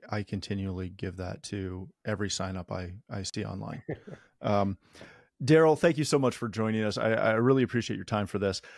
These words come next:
Speaker 1: Um, if people wanna connect with you, learn more about Cedia, if they want to go and vote and, and, and ratify the slate,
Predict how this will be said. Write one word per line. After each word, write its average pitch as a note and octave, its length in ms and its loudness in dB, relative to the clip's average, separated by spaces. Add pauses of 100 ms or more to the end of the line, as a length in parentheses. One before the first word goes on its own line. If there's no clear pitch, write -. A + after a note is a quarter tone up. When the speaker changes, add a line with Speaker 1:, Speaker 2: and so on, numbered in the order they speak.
(180)
Speaker 1:
Um, A2 380 4
if - 120 -4
people D#3+ 240 4
wanna D3 140 6
connect A#2+ 300 0
with A2 120 -2
you, C#3 340 6 (180)
learn A#2+ 400 6
more A#2 240 6
about G2 240 2
Cedia, B2+ 500 4 (340)
if G2+ 240 0
they G#2 160 2
want G2+ 260 0
to G#2 140 -2
go F#2 300 -2
and F2+ 240 -4
vote A#2+ 480 4
and, F#2+ 260 -4
and, F#2+ 220 -8
and G2 240 -8
ratify F#2 380 -4
the - 100 -12
slate, C#3 540 4